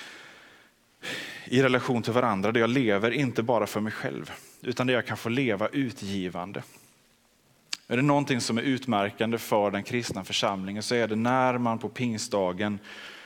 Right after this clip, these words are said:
får göra den här erfarenheten av Gud, får ta emot den helige ande, så överträffar det varje mänsklig begränsning. Det är inte så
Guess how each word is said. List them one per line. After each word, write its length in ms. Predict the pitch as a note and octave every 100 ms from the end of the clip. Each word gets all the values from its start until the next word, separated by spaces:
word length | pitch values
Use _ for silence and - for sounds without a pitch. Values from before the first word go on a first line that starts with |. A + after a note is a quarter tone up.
| - - -
får 160 | - A2
göra 460 | A#2 B2+ A2+ A2
den 120 | A2+
här 200 | A2+ G#2
erfarenheten 720 | A2+ G#2+ F#2+ G2 G2 F#2+ - F#2+
av 80 | F#2
Gud, 240 | G#2 G#2
får 120 | -
ta 160 | G#2+ A2+
emot 320 | A#2 C3+ B2+
den 100 | G#2+
helige 400 | A2 G2 F#2+ F#2+
ande, 420 | G#2+ G2+ F2 F#2 G2+ _ _ _ -
så 140 | -
överträffar 760 | B2+ C3 A#2 G#2+ - G2+ - A#2
det 240 | G2+ F#2 -
varje 580 | - B2+ B2+ G#2+ G2 G2+
mänsklig 560 | G#2+ G#2+ G2 - F2 F#2
begränsning. 680 | G2 G2 F2 - - - - _ _ _ _ _ - _ _ _ _ _
Det 80 | B2
är 40 |
inte 160 | D3 C3+
så 360 | C#3+ A2 G2+